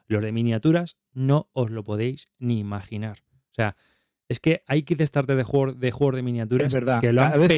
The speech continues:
Speaker 1: petado.
Speaker 2: pones un algo que pone veintiocho milímetros,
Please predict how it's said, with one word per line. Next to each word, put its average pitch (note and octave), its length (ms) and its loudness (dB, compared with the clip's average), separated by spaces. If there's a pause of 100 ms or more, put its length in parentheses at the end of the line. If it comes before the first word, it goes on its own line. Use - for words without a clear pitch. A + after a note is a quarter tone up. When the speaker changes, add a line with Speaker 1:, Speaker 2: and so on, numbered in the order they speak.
Speaker 1:
petado. F3 160 4
Speaker 2:
pones F#3 260 2
un E3+ 200 4
algo C3+ 220 6
que B2+ 80 0
pone D3+ 220 2
veintiocho C#3+ 600 2
milímetros, G#3+ 760 2